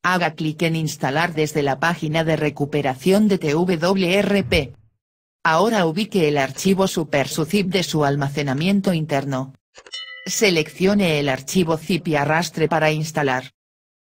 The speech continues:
Una vez que se complete el proceso de actualización, toque reiniciar sistema. Esto es, ha rooteado con éxito su teléfono inteligente Realme nueve i.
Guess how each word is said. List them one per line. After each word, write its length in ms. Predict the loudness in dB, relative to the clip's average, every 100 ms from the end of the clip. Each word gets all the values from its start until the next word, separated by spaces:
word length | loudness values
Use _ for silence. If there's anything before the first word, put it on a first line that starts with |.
| _
Una 280 | 2 4 4
vez 260 | 2 0 -2
que 120 | -2
se 200 | 0 0
complete 540 | 0 0 0 2 2 0
el 120 | -2
proceso 540 | -4 -2 -2 0 0
de 140 | 0 0
actualización, 1000 | -2 0 0 -2 -8 -4 -2 -2 -6 _ -2
toque 340 | 0 0 -2
reiniciar 560 | -2 -2 -4 -2 -2 -2
sistema. 680 | -4 -6 -4 -2 -2 -4 -8 _ _ _ _ _ _
Esto 420 | 0 0 2 2
es, 420 | 2 0 -4 -10 -16 _ _ _ -2
ha 120 | 0
rooteado 680 | 2 2 2 2 2 2
con 180 | 0 0
éxito 440 | 0 -2 -4 -2 -2
su 180 | -2
teléfono 500 | -2 0 0 0 -2 -2
inteligente 720 | -2 -2 -2 0 0 2 0
Realme 420 | 0 0 0 -2
nueve 340 | -2 -2 -2 -2
i. 180 | -6